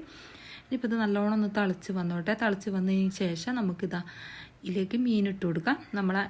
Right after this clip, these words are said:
ഏട്ട മീൻ ഇതിലേക്ക് ഇട്ട് കൊടുക്കാം ട്ടോ. ഒരു പ്രാവശ്യമെങ്കിലും ഇതേപോലെ ചെയ്ത് നോക്ക് ട്ടോ നിങ്ങൾ കറി.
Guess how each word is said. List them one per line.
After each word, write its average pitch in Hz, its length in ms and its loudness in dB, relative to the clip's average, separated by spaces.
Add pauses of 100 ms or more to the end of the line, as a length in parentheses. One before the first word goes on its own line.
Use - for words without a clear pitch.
(120)
ഏട്ട 196 160 0 (100)
മീൻ 190 220 4
ഇതിലേക്ക് 180 280 0
ഇട്ട് 170 140 -8
കൊടുക്കാം 165 340 -2
ട്ടോ. 175 100 -2 (540)
ഒരു - 160 -10
പ്രാവശ്യമെങ്കിലും 220 640 2
ഇതേപോലെ 208 420 2
ചെയ്ത് 185 320 4
നോക്ക് 175 240 0
ട്ടോ 180 100 -2
നിങ്ങൾ 185 200 2 (100)
കറി. 196 240 2